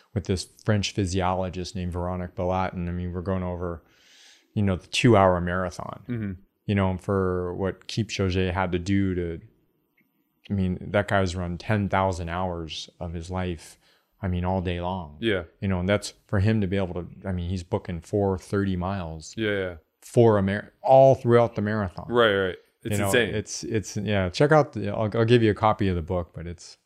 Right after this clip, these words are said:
Speaker 2: Yeah.
Speaker 1: the, um,
Speaker 2: Yeah, some people are
Speaker 1: it's
Speaker 2: just freaks too.
Speaker 1: Yeah.
Speaker 2: You know, some people
Speaker 1: Yeah.
Speaker 2: are predisposed to just be very good at
Speaker 1: Yep.
Speaker 2: certain activities, and, uh, it's nice whenever they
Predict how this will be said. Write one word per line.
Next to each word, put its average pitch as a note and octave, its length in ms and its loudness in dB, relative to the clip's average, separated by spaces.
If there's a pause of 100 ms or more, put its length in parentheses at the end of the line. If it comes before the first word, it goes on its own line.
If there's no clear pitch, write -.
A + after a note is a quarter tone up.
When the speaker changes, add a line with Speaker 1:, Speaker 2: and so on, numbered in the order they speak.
(120)
Speaker 2:
Yeah. A2+ 300 0 (120)
Speaker 1:
the, F2+ 180 -2
um, E2+ 320 -8 (400)
Speaker 2:
Yeah, G3 160 8
some F#3 160 2
people F#3+ 160 4
are E3 40 4
Speaker 1:
it's D3 100 0
Speaker 2:
just - 80 -12
freaks F#3 260 0
too. A#2 220 -4 (220)
Speaker 1:
Yeah. F#2+ 160 -6
Speaker 2:
You G#2+ 80 -4
know, G#2+ 100 -4
some A2+ 220 -4
people A#2+ 220 -4
Speaker 1:
Yeah. A#2 60 4
Speaker 2:
are G#2+ 240 2 (460)
predisposed A2 1000 -4
to G#2 100 -6
just G2 180 -6
be F#2+ 380 -6
very F#2 540 -4
good F2+ 480 -8 (320)
at F#2+ 60 -4
Speaker 1:
Yep. G2 60 -4
Speaker 2:
certain F#2+ 240 -8
activities, F2 600 -10
and, E2+ 340 -12
uh, E2+ 320 -12
it's E2 400 -14
nice F#2+ 320 -6
whenever F2+ 260 -12
they F2 340 -10